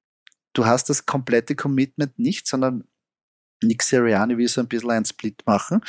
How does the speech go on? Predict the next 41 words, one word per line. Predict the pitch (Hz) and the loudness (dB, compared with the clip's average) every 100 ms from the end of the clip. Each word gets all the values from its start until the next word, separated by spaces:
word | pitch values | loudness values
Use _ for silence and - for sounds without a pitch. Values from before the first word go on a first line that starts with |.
| - - - | -8 -10 -4
Du | 135 | 2
weißt | 127 127 151 | 2 2 0
nicht, | - - | -4 -4
was | 107 95 - | 0 0 2
du | |
jetzt | 117 - | -2 -2
von | 120 | -2
ihm | 113 | -2
bekommst. | 113 127 107 214 - - - - - - | -4 -4 -2 0 -2 -8 -20 -18 -18 0
Äh, | 120 120 120 117 113 | 4 6 6 4 2
und | 110 | -2
es | - | -6
ist | 113 - - | -4 -2 2
sehr | 104 170 | 2 2
schwierig, | - 107 113 180 - | 0 -4 -2 0 -2
dass | 123 | -4
man | 139 | 0
da | 127 135 | 0 0
in | 143 131 | 0 -4
ihn | 131 147 | -2 -4
investiert. | 139 139 139 - 202 196 | -6 -6 -6 -4 0 0
Ich | 120 | 2
mein, | 131 123 - - - | 0 0 -4 -14 -4
jetzt | 113 - | -2 -2
mittlerweile | 131 - 120 120 | -4 0 2 2
geht | 123 123 - | -2 -6 -8
der | |
A | - 117 | -4 -2
D | 131 | -2
P | 127 123 123 | -4 -8 -4
dermaßen | 107 104 180 104 - 104 | 0 2 2 0 -2 -4
weit | 82 69 - | -4 -4 -6
runter. | 73 73 - 123 | -14 -12 -4 0
Er | 123 | 0
ist, | 120 - | -2 -2
glaub | 110 | -2
ich, | 117 | -2
jetzt | 117 113 - | -4 -4 -2
bei | - | -2
achtundsechzig. | - - - 147 147 - 85 - - 147 117 | -2 -4 -4 -4 -2 0 -2 -2 -4 -2 -2
Also | 101 120 | -2 -4